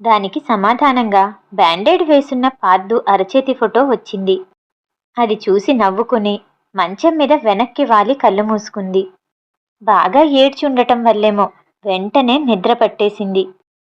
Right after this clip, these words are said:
ఈలోపు, "అమ్మమ్మ, అక్కడ తలంబ్రాలు కలుపుతున్నారు. పెద్ద ముత్తైదువుగా ముందు నీ చేత్తో కలిపిస్తే మంచిదని పిన్నంటుంది. నువ్వక్కడికి వెళ్ళు, చిన్నిని నేను రెడీ చేస్తాను,"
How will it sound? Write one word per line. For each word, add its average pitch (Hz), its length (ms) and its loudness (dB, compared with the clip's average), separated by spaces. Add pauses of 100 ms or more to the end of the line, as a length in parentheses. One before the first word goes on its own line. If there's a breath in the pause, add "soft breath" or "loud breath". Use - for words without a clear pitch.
(360)
ఈలోపు, 247 640 0 (440)
"అమ్మమ్మ, 247 540 0 (340)
అక్కడ 247 280 0
తలంబ్రాలు 285 540 2
కలుపుతున్నారు. 220 680 -2 (420)
పెద్ద 190 220 -2
ముత్తైదువుగా 285 720 2
ముందు 254 320 -2
నీ 233 320 0
చేత్తో 240 260 4
కలిపిస్తే 262 760 -4
మంచిదని 254 480 -2
పిన్నంటుంది. 247 800 -2 (360)
నువ్వక్కడికి 277 460 0
వెళ్ళు, 277 400 4 (520)
చిన్నిని 233 340 0
నేను 320 180 2
రెడీ 262 220 4
చేస్తాను," 240 640 -2